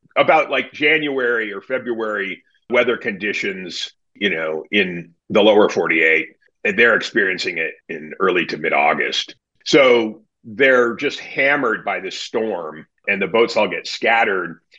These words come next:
And then very quickly, the Karluk gets what's called beset. So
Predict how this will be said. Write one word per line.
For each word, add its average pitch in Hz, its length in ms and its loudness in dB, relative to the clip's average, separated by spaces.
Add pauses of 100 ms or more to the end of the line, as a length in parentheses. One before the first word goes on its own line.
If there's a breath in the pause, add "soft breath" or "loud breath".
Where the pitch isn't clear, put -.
(180 loud breath)
And 120 120 2
then 135 160 4
very 170 200 4
quickly, 147 680 0 (480)
the 127 120 -4
Karluk 180 640 2 (520)
gets 135 320 -4
what's 131 240 -4
called 127 400 0 (320)
beset. - 680 2 (240)
So 123 640 4